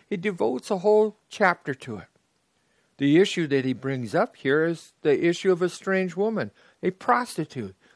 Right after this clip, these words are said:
The, the instructions are to his son, warning against sexual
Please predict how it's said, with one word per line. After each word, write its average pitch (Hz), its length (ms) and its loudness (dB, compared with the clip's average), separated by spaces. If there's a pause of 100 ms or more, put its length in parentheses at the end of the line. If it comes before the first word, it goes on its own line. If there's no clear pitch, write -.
(280)
The, 165 240 2
the 170 160 0
instructions 190 680 0
are 180 140 4
to 190 160 -6
his 175 180 0
son, 131 560 -2 (460)
warning 202 500 0
against 143 520 -6
sexual 165 500 -6